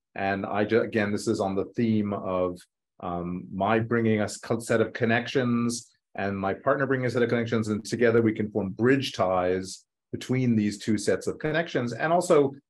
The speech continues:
sociograms don't have to be people, they can be ideas.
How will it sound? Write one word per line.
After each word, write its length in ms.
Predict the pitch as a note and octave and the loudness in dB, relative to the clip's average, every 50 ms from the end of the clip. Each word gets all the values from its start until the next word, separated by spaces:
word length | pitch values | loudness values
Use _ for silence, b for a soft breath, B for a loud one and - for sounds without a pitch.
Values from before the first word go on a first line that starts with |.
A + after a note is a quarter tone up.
| _ _ | _ _
sociograms 500 | - - D#3 D3+ - C3+ C#3 B2 B2 A#2+ | 0 0 0 2 2 2 2 2 2 2
don't 120 | B2 A#2 A2 | 2 2 2
have 160 | G#2+ G#2+ - | 2 0 -2
to 80 | A2+ | -4
be 140 | G#2 G2 F#2 | -6 -6 -6
people, 400 | F#2 - D3 C#3 C3+ G#2+ F2 D#2+ | -8 -8 -8 -4 0 0 0 0
they 120 | E2+ E2+ E2+ | 0 -4 -6
can 200 | - G2+ G2 F2+ | -6 -8 -8 -6
be 160 | F2+ F#2 - | -6 -6 -4
ideas. 960 | - F#2 F#2+ G2 F2+ G#2+ G#2+ A2 A#2+ A#2+ B2+ B2+ B2+ B2+ B2 B2 - - | -4 -6 -6 -6 -4 -2 2 4 6 6 4 4 2 -2 -6 -8 -10 -12